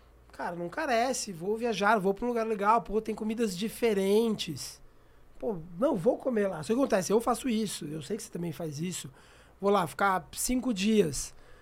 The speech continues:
Santa Cruz de la Sierra, lá, ficar comendo um monte de, eles têm o,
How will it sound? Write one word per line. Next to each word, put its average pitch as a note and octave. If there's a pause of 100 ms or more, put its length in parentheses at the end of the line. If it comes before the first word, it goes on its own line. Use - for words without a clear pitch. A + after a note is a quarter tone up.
(540)
Santa F#3+
Cruz F3+
de G3+
la G3
Sierra, F3+
lá, E3+
ficar E3
comendo G3
um F#3
monte G#3
de, G3+ (320)
eles F3
têm F#3+
o, E3+